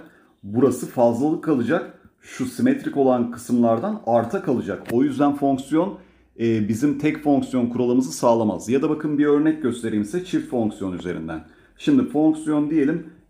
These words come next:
eksi iki ile iki arasında tanımlı olsun. Y'ye göre simetrik çift, simetriktir çift fonksiyon olduğu için. Ama eksi iki ile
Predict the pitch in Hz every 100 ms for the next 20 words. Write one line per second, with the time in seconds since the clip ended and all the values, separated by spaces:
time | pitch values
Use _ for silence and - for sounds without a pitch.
0 | _ 131 127 - - 156 151 143 143 180
1 | 156 123 160 - - _ - - 185 143
2 | 120 160 175 160 135 131 117 98 - 85
3 | - - 143 170 170 160 160 190 151 143
4 | - 117 - 123 - _ _ - 135 127
5 | 123 - 117 - 90 - 95 87 92 90
6 | 87 82 - - - 156 135 160 - -
7 | _ _ 113 110 - 170 175 - 196 185
8 | 123 -